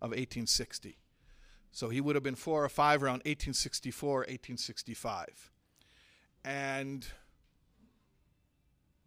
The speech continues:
the Rebbe said it wasn't just that it happened to the Rebbe Rashab, but it was that the story was then publicized by the Rebbe Rashab's son, by the Frierdiker Rebbe. So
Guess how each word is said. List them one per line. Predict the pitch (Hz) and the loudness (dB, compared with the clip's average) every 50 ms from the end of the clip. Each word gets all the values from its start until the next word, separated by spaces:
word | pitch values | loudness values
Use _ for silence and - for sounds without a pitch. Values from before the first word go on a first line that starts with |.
| _ _ | _ _
the | - 147 | -6 -2
Rebbe | 165 175 180 175 170 | 0 0 2 2 0
said | - - - 220 214 196 | 2 4 8 8 10 10
it | 165 147 | 8 6
wasn't | 151 160 165 151 170 147 | 4 2 0 0 -2 -2
just | 131 151 135 - - | 0 -2 -2 0 -2
that | 143 | -4
it | 123 123 | -4 -4
happened | - - - 208 226 226 226 - 127 123 123 120 - - | -4 2 6 8 8 8 8 6 2 2 2 -4 -6 -8
to | - - 135 | -6 -4 -2
the | 123 120 | -2 -2
Rebbe | 123 123 123 | -2 -2 -2
Rashab, | 117 113 - - 147 131 120 | -4 -2 0 2 2 2 0
but | 123 | -2
it | 123 110 | -6 -6
was | 123 127 - - | -6 -6 -6 -4
that | 143 127 - | -6 -6 -6
the | 131 | -4
story | - - - 165 151 151 147 | -6 -4 -2 0 2 2 2
was | 143 135 123 - | 0 -2 -4 -2
then | 143 123 123 | -2 -2 -2
publicized | - - 180 185 180 165 147 - - 117 104 101 - - | 0 4 4 6 6 4 0 0 0 0 -2 -4 -6 -4
by | - 131 127 127 | -2 0 0 0
the | 127 117 120 | 0 -2 -2
Rebbe | 120 127 120 120 | -2 -2 -2 -2
Rashab's | 117 - - 135 117 107 - | -4 -2 0 -2 -2 -2 -2
son, | - - 185 156 127 110 | -2 2 2 4 2 2
by | 104 104 | 0 -2
the | 110 107 | -4 -4
Frierdiker | 104 - 160 143 131 - - 117 110 107 | -2 0 0 0 -2 -4 -8 -6 -6 -4
Rebbe. | 101 98 92 104 - - - - - - - - - - - _ _ - | -4 -6 -8 -10 -12 -12 -20 -20 -20 -20 -20 -20 -20 -20 -20 _ _ -6
So | - - - 131 131 131 131 120 | -2 0 2 2 2 0 -2 -4